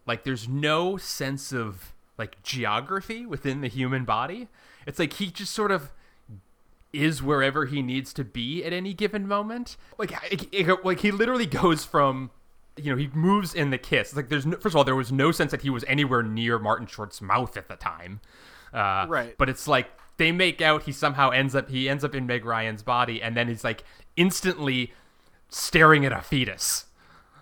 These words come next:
Speaker 1: which seems like that's
Speaker 2: Yeah.
Speaker 1: not how the human body i-, works. <laughs>
Speaker 2: I mean, presumably he's just fly-, flying, swimming around, sub-,
Speaker 1: Floating?
Speaker 2: submarine, submarining around,
Speaker 1: Sub-,
Speaker 2: I guess?
Speaker 1: submarine.
Speaker 2: I don't know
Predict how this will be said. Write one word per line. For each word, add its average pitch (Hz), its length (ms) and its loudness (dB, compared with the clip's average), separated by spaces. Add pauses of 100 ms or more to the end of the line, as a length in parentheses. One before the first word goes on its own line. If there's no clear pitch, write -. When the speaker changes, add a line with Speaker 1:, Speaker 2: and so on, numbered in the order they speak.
(140)
Speaker 1:
which 139 160 0
seems 165 320 4
like 139 260 2
that's 180 160 4
Speaker 2:
Yeah. 185 220 4
Speaker 1:
not 117 340 4
how 117 360 6 (100)
the 127 80 0
human 127 360 2
body 113 600 4
i-, 120 40 -6 (140)
works. 139 400 0 (500)
<laughs> - 500 -4
Speaker 2:
I 208 40 -8
mean, 196 300 -8 (260)
presumably 190 540 -8
he's 175 200 -12
just 151 200 -12 (240)
fly-, 151 300 -2 (160)
flying, 107 520 -20
swimming 196 460 -6
around, 156 200 -6 (640)
sub-, - 220 -2
Speaker 1:
Floating? 151 320 2 (220)
Speaker 2:
submarine, 156 640 -4
submarining 165 920 -2
around, 170 420 -4
Speaker 1:
Sub-, - 320 -4
Speaker 2:
I - 40 0
guess? - 240 4
Speaker 1:
submarine. - 840 2
Speaker 2:
I 180 140 4
don't 185 100 2
know 151 260 -4